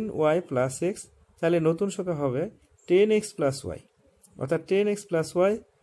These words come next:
প্লাস টেন ওয়াই প্লাস এক্স equal to one hundred ten, বা ইলেভেন এক্স plus ইলেভেন ওয়াই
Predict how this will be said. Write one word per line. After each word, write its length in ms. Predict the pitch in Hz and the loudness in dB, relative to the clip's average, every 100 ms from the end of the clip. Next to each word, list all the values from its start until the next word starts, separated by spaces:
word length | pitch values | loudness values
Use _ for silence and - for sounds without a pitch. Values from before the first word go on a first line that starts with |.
| _ - | _ 2
প্লাস 240 | 143 143 - - - _ _ - | 4 4 -2 -12 -16 _ _ 2
টেন 180 | 180 214 180 | 4 4 2
ওয়াই 180 | 160 165 196 | 2 2 2
প্লাস 240 | 160 190 208 - 123 | 0 -2 -2 -4 -4
এক্স 140 | 107 - | -4 -8
equal 240 | 131 151 143 | -6 -4 -4
to 60 | 190 160 143 | -4 -2 -2
one 100 | 139 | -2
hundred 320 | 143 135 185 226 - _ _ | -4 -2 -2 -2 -8 _ _
ten, 160 | 147 107 82 - _ _ _ _ _ _ _ _ _ - _ - _ _ - - 135 | -2 -2 -4 -18 _ _ _ _ _ _ _ _ _ -20 _ -20 _ _ -20 -6 2
বা 140 | 143 131 180 - - - - - - _ - | 4 4 2 -4 -18 -20 -20 -20 -20 _ 0
ইলেভেন 360 | 180 220 226 220 - - 170 | 2 4 4 2 2 0 2
এক্স 160 | 208 - | 0 -4
plus 260 | 160 147 185 - - | 0 0 0 -4 -6
ইলেভেন 320 | 156 165 156 151 | -4 -2 -2 -2
ওয়াই 220 | - 147 | -2 0